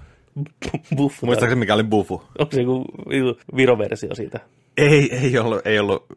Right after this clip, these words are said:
Speaker 2: Viro-versio, mutta toi
Speaker 1: Vai
Speaker 2: Bu-, Bu-, Bu-, Bufu oli tota toi, ö, Hauhai-, Hauhai-elokuvassa, missä oli Mad Hodman ja Redman. <laughs> Niin tota siinä oli, että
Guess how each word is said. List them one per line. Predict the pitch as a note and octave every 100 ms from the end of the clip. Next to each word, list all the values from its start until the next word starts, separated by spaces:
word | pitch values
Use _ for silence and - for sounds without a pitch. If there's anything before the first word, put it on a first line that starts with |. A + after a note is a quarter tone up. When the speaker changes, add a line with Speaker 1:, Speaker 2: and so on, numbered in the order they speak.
| -
Speaker 2:
Viro-versio, | G2 G2+ F2+ E2 - E2+ D#2+
mutta | D2+ -
toi | E2+ E2+
Speaker 1:
Vai | C3 A#2+
Speaker 2:
Bu-, | A#2+
Bu-, | C3 - - A2
Bu-, | D3 D3+ -
Bufu | G#2+ D3+ - A2+
oli | G2+ F#2+
tota | F#2+ F2+ G2+
toi, | E2 F#2 F2 F2 F2 _ _
ö, | F2 F#2
Hauhai-, | F#2+ C3+ A2 G#2 F2+ - -
Hauhai-elokuvassa, | - D3 D3 F#2 G#2 F2+ F2 F#2 F2 E2 D2+ - - -
missä | E2 - F2+
oli | E2+
Mad | F#2
Hodman | E2+ E2 D#2
ja | D2+
Redman. | D2+ E2 F#2 D2
<laughs> | F2+ - _ _ - G#2
Niin | G#2+
tota | F#2 E2+
siinä | F2+ G2+ F#2 E2
oli, | E2
että | D#2 -